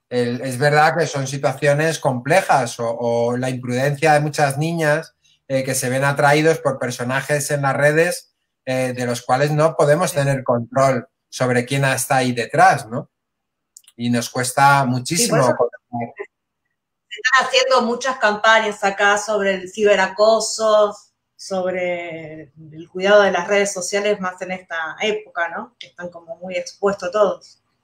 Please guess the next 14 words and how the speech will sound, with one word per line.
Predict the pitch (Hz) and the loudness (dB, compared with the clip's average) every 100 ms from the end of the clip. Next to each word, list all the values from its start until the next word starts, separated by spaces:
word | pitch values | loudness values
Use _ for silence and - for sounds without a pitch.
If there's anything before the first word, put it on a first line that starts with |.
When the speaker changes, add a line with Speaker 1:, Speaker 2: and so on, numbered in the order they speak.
| _ _ _ _ | _ _ _ _
Speaker 1:
Claro, | 147 127 120 147 | -2 -2 -4 -4
nu-, | 147 160 | -4 -2
nuestros | 151 147 165 165 | -2 0 0 2
chavales | 175 185 202 | 4 4 4
son | - 208 | 2 2
candidatos | 202 196 185 185 196 190 151 139 - - | 4 2 2 6 6 6 0 -2 -4 -6
a, | 147 135 143 | -2 -2 -2
sin | 147 147 | -4 -2
ser | 175 175 | 0 0
muy | 185 | 0
conscientes, | 180 170 - 185 175 143 135 | 0 -2 0 -2 -2 -4 -4
ejercer | 147 - 151 139 - 185 175 - | -4 2 0 0 0 2 2 2
el | 160 160 160 | 2 4 4
acoso. | 156 151 185 180 180 208 | 4 4 2 0 -4 -4